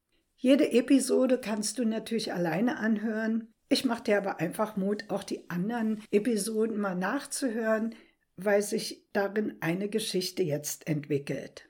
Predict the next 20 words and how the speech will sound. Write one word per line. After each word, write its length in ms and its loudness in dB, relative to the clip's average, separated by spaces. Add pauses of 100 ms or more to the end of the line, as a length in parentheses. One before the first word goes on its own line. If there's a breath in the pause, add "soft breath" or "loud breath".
(120)
nämlich 380 -2
diese 280 -4
Geschichte 540 -4
der 120 -2
himmlischen 480 -2
Schatzsuche. 760 -6 (840 soft breath)
Neulich 600 12
bekam 320 4
ich 160 8
mal 260 6
wieder 320 6
einen 260 4
Videotipp 840 6
von 260 2
Freunden 580 0
zugeschickt, 920 -2 (420 loud breath)
und 180 -2
zwar 240 -2
per 240 0
WhatsApp. 560 -2